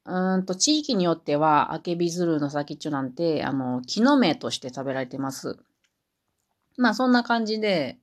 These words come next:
この時期には、この時期にしか食べられないものがあるので忙しいんです。で、私は今日狙ってたのは、この山菜ではなくて、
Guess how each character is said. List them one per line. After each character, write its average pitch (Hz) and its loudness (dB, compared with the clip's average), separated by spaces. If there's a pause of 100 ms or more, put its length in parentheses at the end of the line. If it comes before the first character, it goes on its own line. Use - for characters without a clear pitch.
こ 240 -2
の 226 2
時 214 -2
期 175 -2
に 160 2
は、 165 4
こ 202 -6
の 214 -2
時 220 -4
期 196 -4
に 147 0
し - -2
か 190 -2
食 147 2
べ 147 0
ら 147 2
れ 151 2
な 165 2
い 151 0
も 165 2
の 156 2
が 135 0
あ 151 2
る 175 2
の 190 2
で 139 0
忙 143 -2
し 147 -4
い 135 -2
ん 127 -4
で 123 -4
す。 - -14 (800)
で、 269 2
私 208 2
は 302 4
今 175 2
日 185 2
狙 240 4
っ 240 -2
て 233 -6
た 175 -2
の 139 -2
は、 139 -2 (220)
こ 233 -4
の 233 4
山 262 2
菜 277 2
で 285 4
は 208 4
な 180 0
く 147 -8
て、 160 -4